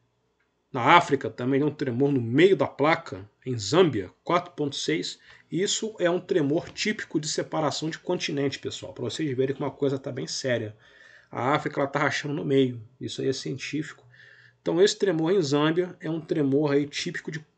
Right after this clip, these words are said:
separação de placa, tá? Isso aí é uma confirmação geológica. Até pretendo fazer a live sobre isso, embora que a Globo, a S B T, a Band, Record,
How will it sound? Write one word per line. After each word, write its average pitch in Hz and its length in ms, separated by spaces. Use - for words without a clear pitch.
separação 165 760
de 151 120
placa, - 480
tá? 135 200
Isso 135 220
aí 120 120
é - 20
uma 139 120
confirmação 135 600
geológica. 135 580
Até 131 160
pretendo 135 340
fazer 135 220
a 131 60
live 127 240
sobre 123 280
isso, - 380
embora 127 320
que 135 260
a 110 80
Globo, 135 460
a - 20
S - 160
B 127 160
T, 151 380
a 101 80
Band, 139 380
Record, 127 640